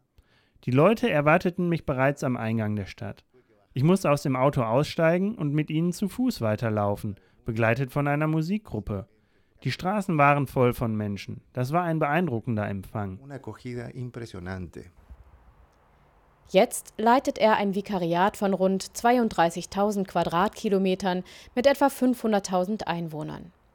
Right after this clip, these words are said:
Speaker 3: Sowohl im Urwald als auch im Hochland leben verschiedene indigene Völker. All diesen Menschen will er gerecht werden. Welcher Aufgabe muss sich die Kirche stellen?
Speaker 2: Yo creo que en este momento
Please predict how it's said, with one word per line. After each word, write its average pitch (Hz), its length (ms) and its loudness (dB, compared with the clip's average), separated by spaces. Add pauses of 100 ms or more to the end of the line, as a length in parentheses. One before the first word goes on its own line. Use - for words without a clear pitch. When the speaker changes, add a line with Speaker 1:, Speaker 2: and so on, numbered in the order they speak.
(220)
Speaker 3:
Sowohl 180 360 4
im 160 100 -4
Urwald 190 480 4
als 190 180 2
auch 202 140 0
im 190 120 -2
Hochland 240 440 2 (320)
leben 262 240 4
verschiedene 233 500 2
indigene 220 500 2
Völker. 156 520 -4 (560)
All 190 160 8
diesen 175 260 0
Menschen 190 400 -2
will 208 100 2
er 220 100 4
gerecht 214 420 -2
werden. 165 340 -2 (600)
Welcher 262 360 2
Aufgabe 170 540 2
muss 175 220 -2
sich 175 120 -6
die 185 120 -8
Kirche 175 360 -6
stellen? 160 480 -4 (960)
Speaker 2:
Yo 127 200 -4
creo 135 540 -2 (480)
que 101 460 -4
en 98 140 -6
este 110 240 -6
momento 113 720 -6